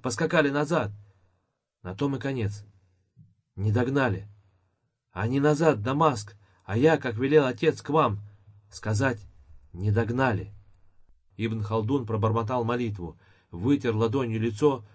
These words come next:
с улыбкой посмотрел в лицо мальчику. «Теперь придется тебе со мной идти в Каир».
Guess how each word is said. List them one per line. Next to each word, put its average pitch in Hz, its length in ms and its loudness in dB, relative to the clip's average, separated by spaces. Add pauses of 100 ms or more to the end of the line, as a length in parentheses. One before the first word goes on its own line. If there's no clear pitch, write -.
(160)
с - 140 -14
улыбкой 127 420 0
посмотрел 117 520 -4
в 107 60 -2
лицо 117 240 -4
мальчику. 104 640 -4 (1040)
«Теперь 135 340 4
придется 135 480 2
тебе 127 260 -4
со 123 180 -6
мной 131 300 -2
идти 104 220 -8
в 107 100 -8
Каир». 117 420 0